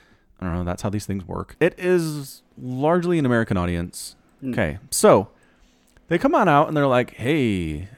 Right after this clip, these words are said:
Speaker 1: announcing this Diablo thing," and everybody's like, "Yes." This is just like when Valve was like, "We have a Half-Life announcement," or "We have a new game announcement," or something. They didn't say Half-Life, like,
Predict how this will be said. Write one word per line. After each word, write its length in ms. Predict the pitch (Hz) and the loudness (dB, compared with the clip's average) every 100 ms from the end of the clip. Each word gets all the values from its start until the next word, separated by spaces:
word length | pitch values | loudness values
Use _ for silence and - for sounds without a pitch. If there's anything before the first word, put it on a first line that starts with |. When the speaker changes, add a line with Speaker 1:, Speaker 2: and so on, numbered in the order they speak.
| _ | _
Speaker 1:
announcing 520 | 120 160 185 147 147 | -2 -2 -2 -2 -2
this 200 | 117 135 | 0 -2
Diablo 440 | 131 117 143 139 117 | -2 0 2 2 0
thing," 320 | - 107 123 | 0 -2 0
and 60 | 113 | 0
everybody's 360 | 110 104 98 | 0 0 -2
like, 140 | 95 87 | -4 -6
"Yes." 540 | 73 90 92 107 151 | -8 -8 -4 -4 -4
This 160 | - 220 | -4 -4
is 80 | 339 | -4
just 460 | - - 269 - 185 | -6 -4 -4 -4 -8
like 240 | 196 - | -8 -6
when 160 | 175 147 | -6 -6
Valve 340 | 123 131 143 | -6 -4 -4
was 120 | 156 | -2
like, 160 | 135 127 | -4 -4
"We 80 | 131 | -4
have 100 | 123 | -4
a 60 | |
Half-Life 540 | 98 113 123 - 131 156 | -4 -6 -6 -4 -6 -6
announcement," 520 | 139 147 - 160 160 _ _ | -8 -8 -8 -10 -10 _ _
or 120 | 135 | 0
"We 120 | 139 | 2
have 200 | 160 165 | 0 0
a 60 | 131 | 0
new 200 | 123 147 | 0 -2
game 220 | 123 131 | -2 -2
announcement," 400 | 151 151 151 165 156 | 0 -2 -2 -6 -6
or 40 | |
something. 340 | - 151 151 | -6 -8 -6
They 60 | 147 | -8
didn't 180 | 208 226 | -8 -8
say 100 | 87 | -8
Half-Life, 540 | 90 90 92 87 90 | -8 -8 -8 -8 -10
like, 160 | - - | -12 -14